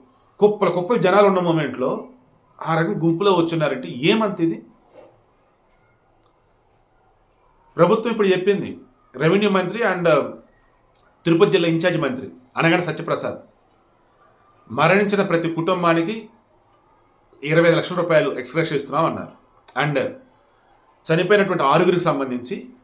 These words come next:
వారి యొక్క మృతదేహం వాళ్ళ ఇంటికి వెళ్ళేంత వరకు, పోస్ట్మార్టం అయి బాడీ ఇస్తారు కదా, వాళ్ళ ఇంటికి వెళ్ళేంత వరకు మొత్తం దగ్గరుండి మేమే చూసుకుంటామని చెప్పారు.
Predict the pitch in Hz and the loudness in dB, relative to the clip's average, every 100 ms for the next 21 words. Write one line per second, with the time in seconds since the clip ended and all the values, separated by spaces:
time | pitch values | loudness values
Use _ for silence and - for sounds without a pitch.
0 | _ _ _ _ _ _ _ 135 156 160 | _ _ _ _ _ _ _ -2 0 0
1 | 139 143 196 202 190 - - 131 151 151 | -2 -2 4 4 4 -2 -4 -2 0 0
2 | 160 180 160 151 135 143 165 - - _ | -2 2 2 4 4 2 0 -6 -12 _
3 | 147 156 165 165 160 143 151 - 139 123 | -6 -4 -2 -2 0 0 0 -2 -4 -4
4 | - - 139 135 151 143 139 127 135 - | -6 -4 -4 -4 -6 -4 -2 -2 -4 -4
5 | 277 - - _ 139 170 202 151 151 180 | -10 -14 -20 _ -6 -2 -2 -2 -2 -2
6 | 170 165 170 147 - 139 165 143 - 85 | 0 0 0 -4 -8 -4 -2 -4 -6 -12